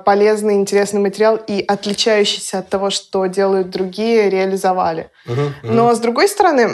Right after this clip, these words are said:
Speaker 1: м, опять же, есть такая оценка, как, например, сообщество, да. А, и я не знаю, как, э, как бы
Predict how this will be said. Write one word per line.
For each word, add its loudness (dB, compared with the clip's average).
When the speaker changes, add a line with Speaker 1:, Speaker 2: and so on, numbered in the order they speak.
Speaker 1:
м, 2
опять 2
же, -2
есть -4
такая 0
оценка, -2
как, -12
например, 0
сообщество, 0
да. -4
А, 0
и -6
я 2
не 2
знаю, 2
как, -2
э, 4
как -12
бы -2